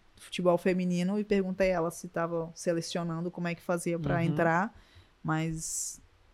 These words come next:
Speaker 1: eu não consegui.
Speaker 2: Mas
Speaker 1: Porque
Speaker 2: chegou a
Speaker 1: tem que ter
Speaker 2: jogar no
Speaker 1: uma
Speaker 2: modo avançado lá,
Speaker 1: seleção.
Speaker 2: não? Algum clube? Não, né?
Speaker 1: Não,
Speaker 2: Só
Speaker 1: não.
Speaker 2: mesmo.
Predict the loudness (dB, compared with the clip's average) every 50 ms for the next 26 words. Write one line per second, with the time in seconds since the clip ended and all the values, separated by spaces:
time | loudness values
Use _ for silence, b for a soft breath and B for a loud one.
0 | _ _ -8 -6 -4 -2 -4 -4 -4 -6 -6 -6 -4 -6 -6 -4 -4 -4 -6 -8
1 | -10 -14 -20 _ _ _ -4 0 0 2 4 4 4 6 8 8 8 10 8 8
2 | 8 8 8 6 6 6 8 8 10 10 10 8 8 8 6 4 2 4 4 6
3 | 6 6 6 6 6 8 8 8 6 4 2 2 2 0 0 -2 -2 0 -2 -2
4 | -2 -2 -2 -2 0 2 4 6 6 6 6 4 2 2 2 0 -2 -4 -4 -6
5 | -6 -4 -2 -2 0 0 0 0 0 0 0 -2 -2 -2 -2 -2 -2 -2 -4 -6
6 | -8